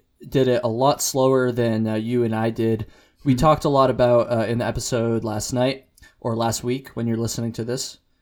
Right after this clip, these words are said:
Speaker 1: all forty of you. Um, she had just taken her time. She took a lot of zeros. She took some, some time off here and there and, uh, really just kinda soaked it in. And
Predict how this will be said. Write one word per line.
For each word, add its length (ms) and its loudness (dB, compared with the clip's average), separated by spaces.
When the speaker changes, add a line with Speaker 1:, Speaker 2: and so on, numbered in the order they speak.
Speaker 1:
all 160 -2
forty 380 -4
of 100 -4
you. 260 -2
Um, 420 0
she 260 0
had 120 4
just 220 -2
taken 300 0
her 80 -2
time. 400 0
She 160 -8
took 160 -6
a 40 -2
lot 200 4
of 40 -2
zeros. 420 -2
She 100 -8
took 180 -6
some, 520 -4
some 200 -6
time 300 -2
off 240 0
here 160 -2
and 160 -2
there 320 -2
and, 380 0
uh, 240 0
really 180 2
just 160 -6
kinda 480 -2
soaked 400 0
it 80 -2
in. 300 0
And 560 0